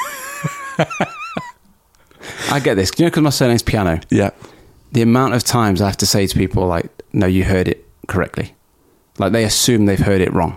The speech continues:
Speaker 2: Really?
Speaker 1: Yeah. So I'll be like, "Say your name, Piano. Can you spell that for me?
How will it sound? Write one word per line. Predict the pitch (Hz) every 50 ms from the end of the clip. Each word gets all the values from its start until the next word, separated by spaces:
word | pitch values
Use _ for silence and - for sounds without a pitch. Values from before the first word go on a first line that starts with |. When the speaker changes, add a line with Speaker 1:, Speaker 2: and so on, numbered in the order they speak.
| - - -
Speaker 2:
Really? | 214 247 202 117 - - - - - _ _
Speaker 1:
Yeah. | - 110 104 92 87
So | 87 - 107
I'll | 101
be | 101
like, | 98 - - - - - _ _ - - -
"Say | - - 123
your | 113
name, | 107 95 87 95 _
Piano. | - - 113 95 82 - - _ _ _ _ _ _ _ _ _ -
Can | - 120
you |
spell | 104 - 113 107
that | 98 98 -
for | - 90
me? | 82 78 -